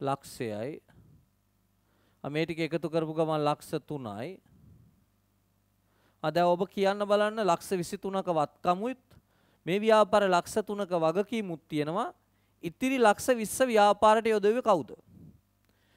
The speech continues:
මේ වත්කම් යොදවන්න ඕනේ එක්කෝ අයිතිකරු,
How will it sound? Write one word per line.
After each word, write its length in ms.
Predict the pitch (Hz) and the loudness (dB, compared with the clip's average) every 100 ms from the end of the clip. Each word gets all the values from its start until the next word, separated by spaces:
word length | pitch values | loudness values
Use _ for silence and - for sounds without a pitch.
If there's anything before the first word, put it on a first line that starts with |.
| _ | _
මේ 100 | 143 | -2
වත්කම් 720 | 147 147 - _ 202 220 196 135 _ _ _ 139 | 2 2 0 _ 2 2 -2 -16 _ _ _ -8
යොදවන්න 480 | 135 156 180 196 | 0 2 2 2
ඕනේ 220 | 208 214 190 | -4 -4 -4
එක්කෝ 260 | - 202 | -4 2
අයිතිකරු, 640 | 170 151 214 - 208 156 | 2 2 -4 2 2 2